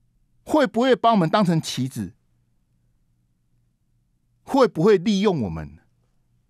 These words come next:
我们要担心的是这个啊。那，那，那公不公平？本来就不公平。两岸之间的本来，诶，他们人那么多，拳头那么大，赢单边单那么多，怎么会公平呢？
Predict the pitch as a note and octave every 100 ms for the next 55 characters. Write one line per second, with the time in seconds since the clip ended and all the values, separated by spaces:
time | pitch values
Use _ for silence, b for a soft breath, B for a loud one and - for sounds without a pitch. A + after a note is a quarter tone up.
0 | _ _ _ D3+ D#3 G#3 F#3+ F#3 F#3+ D#3
1 | D#3 D3 A#2+ E2 D2 - _ _ _ _
2 | _ _ _ _ _ _ _ _ - B3
3 | A#3 - _ A3 C#4+ C#4 D4 C4+ C#4+ C#4+
4 | C#4 B3+ F#3 - - A#2 G#2 G2+ D3 D#3+
5 | C#3 C#3 G2 E2 b b b _ _ -
6 | C3+ D#3 C#3+ A#3+ G#3+ G#3+ G#3+ G#3+ G3+ E3+
7 | - - D#3 A#3+ G#3+ F#3+ D#3+ - G3 G3
8 | D3+ C3+ E3 D#3+ D3+ D3 D#3 _ _ _
9 | _ _ _ - _ - - D#3 C#3 D3
10 | C#3 C3+ C#3 C3 D#3 C#3+ D3+ D3+ D3+ C#3
11 | D3+ C3+ A#2+ C3+ C#3+ B2+ F2+ F2